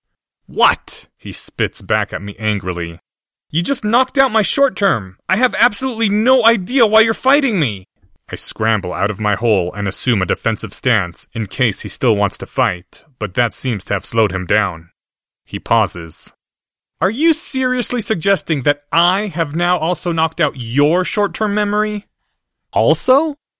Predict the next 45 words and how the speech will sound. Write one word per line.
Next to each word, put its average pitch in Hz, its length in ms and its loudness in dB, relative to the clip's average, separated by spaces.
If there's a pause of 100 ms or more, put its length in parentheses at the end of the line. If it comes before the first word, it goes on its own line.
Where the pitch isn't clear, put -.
(240)
"You 185 240 -2
did 175 240 -4
the 160 140 -2
exact 180 460 -4
same 185 180 -4
thing 185 220 -2
to 175 120 0
me 160 420 2
about 139 320 -2
thirty-eight 170 440 0
seconds 208 400 -4
ago. 101 400 -4 (340)
I 170 160 0
tried 185 300 -2
to 170 80 -6
talk 180 320 -2
to - 140 -6
you, 110 240 -4
but 127 200 -6
you 165 160 -2
kept - 300 -4
coming. 107 480 -4 (200)
That 147 320 0
last 160 300 -2
jaw 170 300 0
shot 123 320 -4
was 117 160 -4
just - 280 -4
self-defense." - 920 -6 (640)
"So, 185 540 2 (180)
both 151 320 6
of 214 140 6
us 226 360 2
now 165 220 4
do 185 160 0
not 185 140 4
have 180 160 2
the 156 100 0
faintest 160 540 0
idea 151 340 2
why 123 160 2
we're 135 140 2
fighting 131 420 0
each 175 140 -2
other?" 214 400 0